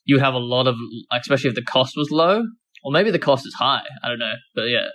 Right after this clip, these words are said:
let's say the cost is low, you would have a lot of low quality patents coming in. So,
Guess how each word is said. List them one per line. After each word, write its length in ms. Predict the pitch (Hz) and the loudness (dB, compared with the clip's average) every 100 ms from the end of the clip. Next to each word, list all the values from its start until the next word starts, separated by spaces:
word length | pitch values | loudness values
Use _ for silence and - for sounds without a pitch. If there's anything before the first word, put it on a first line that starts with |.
| 123 | -2
let's 160 | 127 | 0
say 140 | 143 127 | 2 0
the 60 | |
cost 240 | 123 120 117 | -2 -4 -4
is 80 | 110 | -2
low, 260 | 120 127 147 - - - | 2 2 0 -8 -20 -6
you 80 | 139 | 0
would 80 | 139 | 2
have 100 | 127 | 2
a 40 | |
lot 180 | 123 131 | 0 2
of 140 | 131 117 | 2 2
low 600 | 117 120 123 123 120 120 117 | -2 0 2 2 0 -2 -4
quality 380 | 127 120 117 117 | 0 0 0 -4
patents 400 | 123 120 - - - | -4 -4 -6 -12 -8
coming 220 | 110 113 | -6 -4
in. 240 | 110 104 | -6 -6
So, 160 | 131 117 | -6 -4